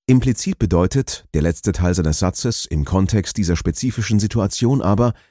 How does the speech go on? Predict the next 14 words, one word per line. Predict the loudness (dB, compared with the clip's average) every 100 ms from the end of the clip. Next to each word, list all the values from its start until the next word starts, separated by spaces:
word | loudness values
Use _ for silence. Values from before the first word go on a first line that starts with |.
| _ _ -2
dass | 0 2
er | 0
das | 0
Gefühl | -2 -4 -2 -2
hat, | 0 -2 -8 -16 _ _
dass | -2 0
wir | 0
gerade | 0 0 0 2
nicht | 2 0 -6 -8
in | -2 0
die | 0
gleiche | 0 0 0 -2
Richtung | -2 -2 -2 0
gehen. | 0 -2 -4